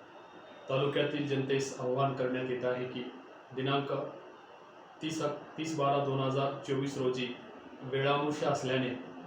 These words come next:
प्रत्येक गावातील शेतकरी वर्ग हा शेतामध्ये जाऊन वेळामुष्यनिमित्त पूजन करून त्या ठिकाणी जेवण वगैरे करतात.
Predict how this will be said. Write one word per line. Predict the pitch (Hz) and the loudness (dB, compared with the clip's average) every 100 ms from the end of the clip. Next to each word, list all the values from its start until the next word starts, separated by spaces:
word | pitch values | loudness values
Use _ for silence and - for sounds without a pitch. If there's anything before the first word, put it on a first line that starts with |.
| - - - - - - - - | -16 -16 -18 -18 -18 -18 -18 -10
प्रत्येक | - 143 165 160 | -2 0 2 4
गावातील | 156 143 147 147 151 151 - - - - - - - | 8 8 8 6 4 2 0 -8 -14 -18 -18 -8 -2
शेतकरी | 131 - 151 147 | 0 2 2 6
वर्ग | 139 135 | 6 4
हा | 131 139 - - | 4 2 0 -6
शेतामध्ये | - 131 135 135 135 | -6 0 2 2 2
जाऊन | 131 127 131 - - - - - - - | 4 4 4 0 -6 -12 -14 -14 -14 -12
वेळामुष्यनिमित्त | 135 143 143 139 135 127 131 131 135 - | 0 6 6 6 2 0 0 0 0 -2
पूजन | 127 131 131 139 | -2 -2 2 2
करून | 131 127 127 | 2 0 2
त्या | 127 | 0
ठिकाणी | 127 131 127 | 0 0 0
जेवण | 127 123 123 | 2 4 4
वगैरे | 127 127 123 | 4 4 2
करतात. | 123 - 123 | 0 -2 -6